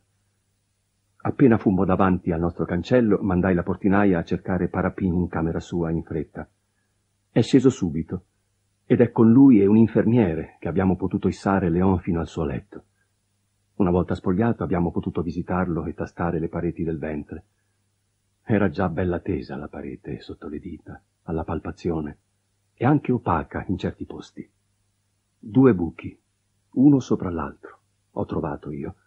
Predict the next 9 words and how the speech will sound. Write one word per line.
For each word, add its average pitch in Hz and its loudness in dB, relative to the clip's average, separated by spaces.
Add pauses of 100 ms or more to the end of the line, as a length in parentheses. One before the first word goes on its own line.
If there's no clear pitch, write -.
(100)
non 131 6
il 127 0
terzo. 85 -8 (760)
Una 101 6
delle 87 2
pallottole 87 -2 (240)
aveva 87 -2
dovuto 90 -4
perdersi. - -6